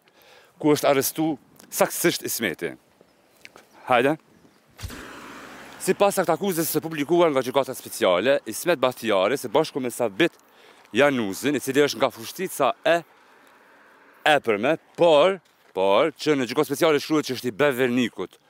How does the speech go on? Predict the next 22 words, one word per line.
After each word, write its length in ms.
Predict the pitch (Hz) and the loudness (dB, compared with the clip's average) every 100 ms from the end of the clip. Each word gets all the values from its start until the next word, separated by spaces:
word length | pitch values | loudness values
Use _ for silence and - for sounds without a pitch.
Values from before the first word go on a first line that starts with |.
| _ - | _ -16
nuk 100 | 82 | -10
e 60 | 92 | -8
di 80 | 104 | -8
pse. 300 | - 80 107 - _ - | -6 -4 -4 -6 _ -6
Na 140 | 104 107 | -4 0
kemi, 300 | 120 117 107 | 0 0 0
e, 1000 | - _ _ _ _ _ _ - 98 104 101 - _ 110 | -4 _ _ _ _ _ _ -8 -2 0 -2 -4 _ -2
argumentuar 400 | 113 131 120 147 | 0 -2 -2 -2
që 160 | 131 123 | 0 2
është 180 | 113 117 | 4 2
i 80 | 104 | 2
Fushticës 400 | 117 131 117 104 | -6 -8 -8 -6
së 100 | 107 98 | -4 -2
Epërme, 320 | 90 98 123 170 _ _ _ _ _ _ - - - _ _ _ _ _ _ _ _ _ _ _ - | -4 -4 -4 -4 _ _ _ _ _ _ -20 -20 -20 _ _ _ _ _ _ _ _ _ _ _ -2
që 140 | 160 156 | 0 4
kjo 160 | 160 165 | 4 4
është 180 | - - _ _ _ _ _ _ _ _ _ _ | 0 -12 _ _ _ _ _ _ _ _ _ _
stacioni, 600 | - 127 120 127 110 87 78 | -10 -8 -8 -8 -8 -8 -10
nëse 240 | 80 - | -10 -8
mujna 220 | 95 92 92 | -6 -6 -6
me 80 | |
qujt. 300 | 90 107 139 | -8 -4 -4